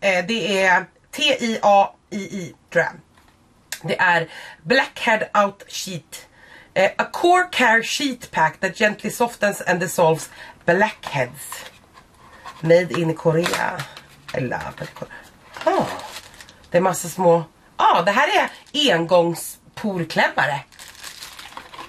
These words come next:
Måste kolla vad det här är. Okej. Det är i alla fall engångsporklämmare här. Och, eh, på andra sidan tops.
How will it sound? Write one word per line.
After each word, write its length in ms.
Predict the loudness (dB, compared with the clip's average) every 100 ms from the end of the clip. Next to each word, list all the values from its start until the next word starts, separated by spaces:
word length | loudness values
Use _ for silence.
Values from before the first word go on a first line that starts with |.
| -18 -20 -20 -16 -14 -14 -14 -16
Måste 220 | -16 -14 -8
kolla 240 | -4 -2 0
vad 100 | 0
det 40 |
här 180 | -2 -4
är. 320 | -6 -6 -8 -12 _ _ _ _ _ _ _ _ _ _ _ _ -20 _ -20 -20 -18 -16 -10 -8
Okej. 520 | -6 -4 -2 0 -4 -10 -20 -20 -20 -20 -20 -20 -2
Det 60 | 2
är 40 |
i 100 | 4
alla 60 | 4
fall 280 | 4 2 2
engångsporklämmare 1200 | 2 2 4 2 2 -4 -4 -4 0 0 0 0
här. 280 | 0 0 -2 -4 -12 -16 -18 -2
Och, 320 | -2 -2 -2
eh, 260 | 2 4 2 -4 _ -20 -20 -20 -2
på 80 | 0
andra 200 | 2 0
sidan 280 | 2 0 0
tops. 560 | -6 -12 -14 -14 -14